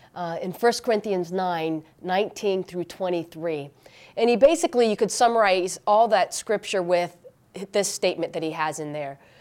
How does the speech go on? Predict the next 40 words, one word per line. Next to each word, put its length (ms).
"I 120
have 120
become 440
all 300
things 500
to 80
all 200
people." 520
And 180
Paul 360
recognized 840
that 320
to 160
reach 420
people, 640
to 160
show 320
them 200
Christ, 720
we 180
have 200
to 100
recognize 680
that 260
we 120
have 260
to 360
become 420
like 280
them. 160
We 100
have 220
to 80
be 100
culturally 560
aware 320
of 80
who 220
we 280
are 460